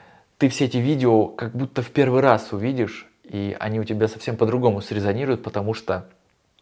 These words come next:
так работает таппинг. Когда ты простукиваешь те же самые слова, по тем же самым видео, всё равно приходят твои какие-то внутренние озарения, изменения, и ты выходишь на ещё более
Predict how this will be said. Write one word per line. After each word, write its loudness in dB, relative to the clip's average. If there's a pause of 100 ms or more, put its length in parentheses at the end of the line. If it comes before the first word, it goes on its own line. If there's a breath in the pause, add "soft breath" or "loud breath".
(320)
так -2
работает 0
таппинг. 0
Когда 2
ты 0
простукиваешь -2 (100)
те -2
же -4
самые -4
слова, 0 (440 loud breath)
по -2
тем -2
же 0
самым -2
видео, -2
всё -4
равно -2
приходят -2 (440 loud breath)
твои 0
какие-то -8
внутренние -6
озарения, 0
изменения, -4 (540 loud breath)
и -4
ты -6
выходишь -4
на -6
ещё -2
более 0